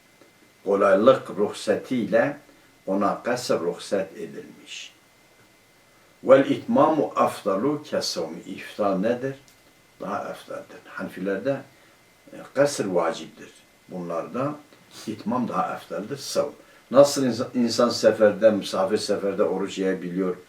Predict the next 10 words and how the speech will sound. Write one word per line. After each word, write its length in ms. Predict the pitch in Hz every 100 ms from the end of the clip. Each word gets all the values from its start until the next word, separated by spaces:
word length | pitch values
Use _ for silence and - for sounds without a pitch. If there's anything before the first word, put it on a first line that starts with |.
| - - -
tutması 560 | - 87 95 95 101 90
daha 280 | - -
eftal 360 | - - 101 113
ise 360 | 92 - 87 82 - - _ 90
namazı 560 | 101 98 98 95 87
kasır 320 | 113 117 -
yapabiliyor. 640 | 120 117 120 113 113 131 139 - _ _ _ _ -
Ama 260 | 104 107 -
itmam 440 | - - 107 101
nedir? 300 | 113 123 135